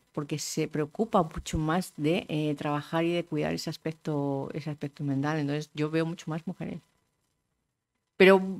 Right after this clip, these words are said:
tampoco lo tengo, lo utilizo como un, un ranking, un porcentaje. Y pueden ser que ha coincidido, eh, el espacio donde me muevo, las,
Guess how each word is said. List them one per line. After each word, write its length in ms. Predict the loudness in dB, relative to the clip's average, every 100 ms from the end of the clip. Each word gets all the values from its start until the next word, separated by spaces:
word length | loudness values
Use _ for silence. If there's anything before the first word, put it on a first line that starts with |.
| -8 -10 4
tampoco 400 | 6 6 4 4
lo 460 | 4 4 6 6 6
tengo, 320 | 6 6 6
lo 80 | 6
utilizo 440 | 4 2 2 2
como 260 | 4 2 2
un, 1000 | 2 2 0 0 -2 -2 -4 -8 -10 -14 -18 -20 -20 _ _ _ -2
un 180 | 2 6
ranking, 360 | 6 6 2
un 140 | 2 2
porcentaje. 500 | 2 4 2 4 0
Y 120 | 0
pueden 320 | 2 2 4
ser 140 | -2
que 60 | -2
ha 60 | -2
coincidido, 720 | -2 -2 0 2 4 4 4
eh, 580 | 4 2 0 0 -2 -2
el 80 |
espacio 320 | 0 0 2 2
donde 140 | 2
me 100 | 2
muevo, 400 | 4 4 6 4
las, 380 | 2 0 -8